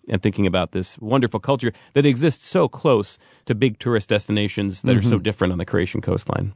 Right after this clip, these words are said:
Speaker 2: It is remarkable to think that that could exist even so close to the, all the cruise industry just a couple hours away. In Sanel, when I was in Mostar, I, I'll never forget the fun,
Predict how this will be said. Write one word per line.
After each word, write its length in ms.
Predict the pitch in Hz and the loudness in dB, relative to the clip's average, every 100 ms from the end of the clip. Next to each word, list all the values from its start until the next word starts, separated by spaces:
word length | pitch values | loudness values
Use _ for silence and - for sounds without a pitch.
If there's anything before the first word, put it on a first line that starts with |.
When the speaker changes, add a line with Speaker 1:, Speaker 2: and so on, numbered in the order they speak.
| - | 0
Speaker 2:
It 120 | 139 | 2
is 160 | 143 135 | 4 4
remarkable 460 | 117 117 110 98 | 2 2 2 0
to 60 | 98 | 0
think 180 | 104 92 | 0 0
that 80 | 101 | 2
that 160 | 110 | 2
could 140 | - 98 | 2 2
exist 540 | 90 92 120 113 - | 0 2 2 2 2
even 400 | 90 90 87 80 | 2 2 -2 -4
so 200 | - 113 | 0 0
close 320 | 95 107 95 - | 2 0 0 0
to 380 | 104 92 95 120 | 2 2 0 -2
the, 140 | 95 95 | -2 0
all 100 | 98 | 0
the 100 | 92 | 2
cruise 400 | - 92 95 - | 2 4 2 2
industry 360 | 98 90 - 87 | 2 2 0 0
just 180 | 92 | 0
a 40 | - | -4
couple 260 | 95 95 | -2 0
hours 260 | 90 87 92 | 0 0 0
away. 260 | 95 95 92 _ _ _ _ _ - | 2 2 2 _ _ _ _ _ -2
In 160 | 143 135 | 0 2
Sanel, 460 | - 139 110 80 - - | 4 4 4 0 -8 -2
when 120 | 127 | 2
I 60 | 131 | 4
was 100 | 113 | 4
in 100 | 107 | 2
Mostar, 480 | 107 - 107 98 | 2 2 4 4
I, 120 | - 107 | 4 2
I'll 180 | 95 | 4
never 240 | 104 110 104 | 4 4 2
forget 340 | - 104 104 - | 0 2 2 0
the 160 | 104 | -6
fun, 400 | - 139 123 113 | 0 2 4 2